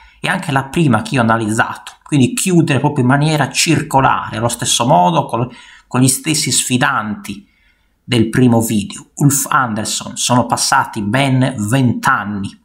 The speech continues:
millenovecentonovantacinque, Karpov in piena forma, campione del mondo per la fide dopo la scissione del novantatré,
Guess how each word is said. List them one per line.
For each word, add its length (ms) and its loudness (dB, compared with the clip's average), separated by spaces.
millenovecentonovantacinque, 1600 2
Karpov 680 -6
in 120 -8
piena 220 2
forma, 540 0
campione 420 0
del 140 2
mondo 340 2
per 100 -4
la 120 0
fide 380 -2
dopo 200 0
la 60 2
scissione 460 0
del 100 0
novantatré, 680 0